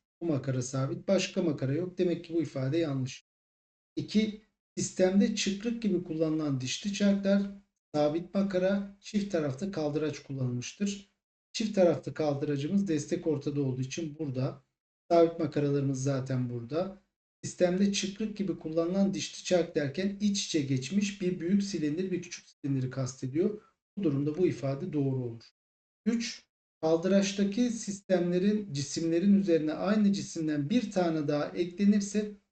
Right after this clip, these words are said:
uygulanması gereken kuvvet azalır. Yani şuraya bir tane daha cisim eklersem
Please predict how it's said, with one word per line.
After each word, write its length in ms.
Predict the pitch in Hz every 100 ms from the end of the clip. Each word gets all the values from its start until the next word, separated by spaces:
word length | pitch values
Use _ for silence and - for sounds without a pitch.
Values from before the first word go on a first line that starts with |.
| _
uygulanması 680 | 180 180 175 180 185 165 -
gereken 420 | 180 147 160 143
kuvvet 340 | 190 233 226
azalır. 560 | 165 139 139 127 123 - _ _ _ -
Yani 220 | 185 175
şuraya 440 | - 196 196 180
bir 220 | 202 202 -
tane 340 | 170 156 131
daha 220 | 135 127
cisim 340 | 123 143 202 190
eklersem 800 | - 175 165 - 190 196 -